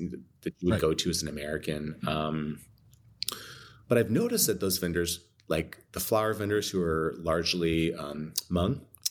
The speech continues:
Speaker 1: um, which is, uh, a group from, um, Southeast Asia, and it's where they're sort of, where they're,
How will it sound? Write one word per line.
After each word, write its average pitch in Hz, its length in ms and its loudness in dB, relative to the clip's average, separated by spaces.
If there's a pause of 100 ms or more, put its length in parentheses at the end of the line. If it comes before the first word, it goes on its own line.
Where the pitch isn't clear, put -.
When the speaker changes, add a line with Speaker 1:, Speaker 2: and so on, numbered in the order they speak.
(100)
Speaker 1:
um, 85 300 0
which 82 160 -2
is, - 400 2
uh, 78 220 0
a 90 40 -6
group 87 280 0
from, 80 460 -2 (100)
um, 78 220 -8
Southeast 87 360 0
Asia, 95 440 2
and 80 420 -2 (1300)
it's - 120 -4
where 139 100 12
they're 110 180 8
sort 107 200 4
of, 98 80 -2
where 104 80 2
they're, 98 240 2